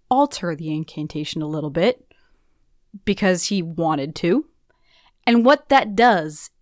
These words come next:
is it tears his friends apart. And they all come together to form Barbatos. And now he is unleashed in the form of his three friends having, like, some, some,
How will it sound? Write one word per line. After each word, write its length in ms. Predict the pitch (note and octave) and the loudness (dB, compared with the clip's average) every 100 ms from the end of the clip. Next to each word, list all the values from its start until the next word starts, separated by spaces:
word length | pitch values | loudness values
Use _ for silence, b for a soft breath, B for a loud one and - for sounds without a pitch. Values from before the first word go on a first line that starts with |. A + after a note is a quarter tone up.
| - | 2
is 180 | A3 A3+ | 4 4
it 180 | A3 - _ | 2 -2 _
tears 600 | - - C4+ D4+ F4 D#4+ - | -8 2 4 6 4 0 -6
his 300 | - D#4 C#4+ | -6 -4 -4
friends 640 | - - A#3 A3 G#3+ G3+ - _ | -4 4 4 6 0 -2 -8 _
apart. 720 | G3 - - - D3+ - - - _ _ _ _ - - - | -2 -2 -6 -2 -2 -2 -12 -14 _ _ _ _ -20 -20 0
And 240 | G#3+ A3 | 4 6
they 180 | G#3+ G#3+ | 8 8
all 480 | - G#3+ B3 C4 C#4 | 8 8 10 8 6
come 260 | C#4 C4 B3+ | 2 0 2
together 440 | C4+ A3 G#3 G3+ | 2 2 2 0
to 160 | G3 A3 | -2 -6
form 560 | - F#3 F3+ F3 F3 - _ _ _ _ _ _ _ _ _ _ F#3 | -2 0 2 0 -4 -10 _ _ _ _ _ _ _ _ _ _ -2
Barbatos. 880 | F#3+ F3+ F#3+ E3+ - - - - - _ _ _ _ _ _ _ _ | 0 2 0 -2 -6 -12 -12 -12 -18 _ _ _ _ _ _ _ _
And 260 | A3 A3+ A3 | 2 4 6
now 300 | A3 A3+ A#3 | 8 8 6
he 220 | G#3+ A#3+ | 2 4
is 180 | G#3 G#3 | 4 4
unleashed 580 | C4 A#3+ F3 E3+ - - - _ _ | 2 2 0 -4 -8 -10 -18 _ _
in 220 | A3+ A3+ | 0 2
the 80 | A3 | 0
form 440 | G3+ A3+ A3+ A#3 | -2 0 2 4
of 180 | A3+ F#3 | 2 -2
his 240 | - E3+ - | -4 -8 -10
three 260 | - A3 | -8 -8
friends 520 | G3+ - G3+ F3+ F3+ | -4 0 2 2 -2
having, 340 | - F3 F3 F3 | -4 -4 -4 -6
like, 220 | F3 E3+ - - | -4 -6 -8 -20
some, 420 | - G3 F3+ F3 - - | -6 -4 -2 -6 -10 -12
some, 400 | - G#3+ F#3 | -4 -2 -2